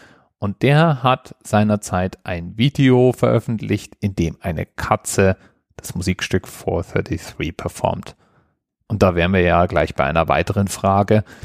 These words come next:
Kann man Musik eigentlich nur als Mensch erzeugen oder sind Tiere da vielleicht auch für geeignet? Und weil's so toll ist, häng ich dir Four thirty-three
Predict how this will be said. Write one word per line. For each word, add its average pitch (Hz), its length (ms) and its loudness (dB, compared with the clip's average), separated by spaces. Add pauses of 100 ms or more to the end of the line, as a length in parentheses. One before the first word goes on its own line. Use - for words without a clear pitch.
(380)
Kann - 160 -8
man 82 140 -2
Musik 90 460 -4
eigentlich 101 380 -2
nur 98 380 0
als - 440 -6
Mensch 131 460 2
erzeugen 123 720 0 (200)
oder 95 200 -6
sind 82 280 -8
Tiere 107 400 0
da 92 140 -2
vielleicht 92 640 -6
auch - 280 -12
für - 180 -14
geeignet? - 600 -18 (1300)
Und 120 160 2
weil's 120 240 4
so 123 80 2
toll 113 280 0
ist, - 240 -2 (280)
häng 107 220 0
ich - 240 -2
dir 92 320 -2 (140)
Four 101 440 -8
thirty-three 107 680 -6